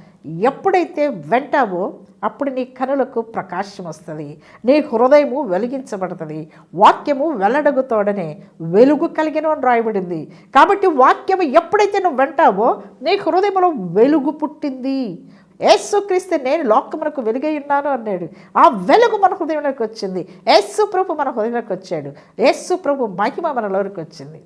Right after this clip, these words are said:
సాతానుడు ఏం చేశాడు తెలుసా? ఆ మహిమను కనుపరిచేటువంటి ఆ సువార్తను కనపడకోకుండా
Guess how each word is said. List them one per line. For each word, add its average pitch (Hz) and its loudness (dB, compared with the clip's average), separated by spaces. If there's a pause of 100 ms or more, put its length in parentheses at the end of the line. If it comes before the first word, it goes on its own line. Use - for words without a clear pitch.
(140)
సాతానుడు 294 -12
ఏం 285 -14
చేశాడు 277 -16
తెలుసా? 285 -14 (840)
ఆ 220 4
మహిమను 240 -6
కనుపరిచేటువంటి 208 -8
ఆ 190 -6
సువార్తను 180 -8 (240)
కనపడకోకుండా 196 -4